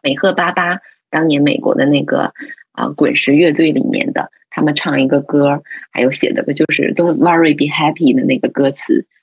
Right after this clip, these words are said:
就是从美赫巴巴这个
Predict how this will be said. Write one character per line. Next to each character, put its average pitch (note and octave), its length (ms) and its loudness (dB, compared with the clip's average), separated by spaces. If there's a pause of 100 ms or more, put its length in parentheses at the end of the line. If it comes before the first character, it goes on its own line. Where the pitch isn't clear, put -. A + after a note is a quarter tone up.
(140)
就 F3+ 120 2
是 E3+ 160 2
从 C#3 240 0
美 C#3 180 0
赫 E3 260 2
巴 D#3 200 -2
巴 D#3 320 -2
这 - 320 0
个 - 240 -8